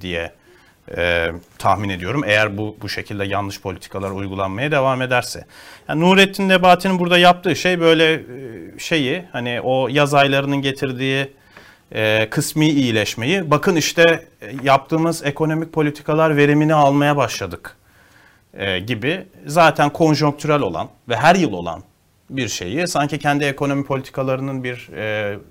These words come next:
bilinçli bir sonucuymuş gibi pazarlamaya çalışma, e,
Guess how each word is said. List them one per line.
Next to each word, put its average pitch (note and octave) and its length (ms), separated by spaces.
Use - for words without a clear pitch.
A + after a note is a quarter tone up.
bilinçli B2+ 400
bir B2+ 80
sonucuymuş A#2+ 640
gibi D3 260
pazarlamaya C#3 600
çalışma, - 520
e, F2+ 180